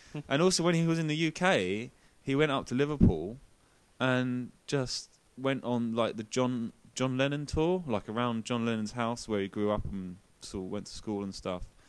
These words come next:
Speaker 2: Uh, he, and he just sat on the bus and just, like, <laughs> went round the tour with all the rest of the punters. And people didn't know it was Bob Dylan. It's like, if Bob Dylan was sitting in the back of my bus, I think I'd notice,
Speaker 1: Yeah.
Speaker 2: you know?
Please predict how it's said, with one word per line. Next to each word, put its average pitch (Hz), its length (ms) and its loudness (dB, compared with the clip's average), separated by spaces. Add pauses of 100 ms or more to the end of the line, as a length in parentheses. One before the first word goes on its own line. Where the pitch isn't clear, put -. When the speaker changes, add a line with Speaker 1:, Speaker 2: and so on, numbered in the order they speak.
(560)
Speaker 2:
Uh, 117 400 4
he, 120 160 -4 (140)
and 127 240 -4
he 143 140 -4
just 165 220 -2
sat 170 160 0
on 123 120 -2
the 123 60 -2
bus 147 440 -8 (360)
and 117 160 -6
just, 127 220 -8
like, 113 240 0
<laughs> - 60 -20
went 127 240 -2
round 147 240 4
the 127 60 2
tour 196 260 4
with 113 160 2
all 139 120 2
the 120 80 -2
rest 123 240 0
of 120 40 -2
the 107 60 -2
punters. 127 460 -6 (400)
And 151 100 -10
people 190 200 4
didn't 170 200 -4
know 170 140 0
it 156 200 0
was 147 100 -14
Bob 156 260 -4
Dylan. 165 300 0 (440)
It's 151 120 -10
like, 165 200 -2
if - 80 -18
Bob 202 160 0
Dylan 160 220 0
was 135 120 -2
sitting 110 220 -2
in 123 80 -4
the 123 60 -6
back 131 240 0
of 117 60 -4
my 113 120 0
bus, 92 440 -2 (960)
I 117 40 -12
think 120 220 -4
I'd 101 120 -2
notice, 95 640 -6
Speaker 1:
Yeah. 127 80 -8
Speaker 2:
you 104 80 -6
know? 104 160 -6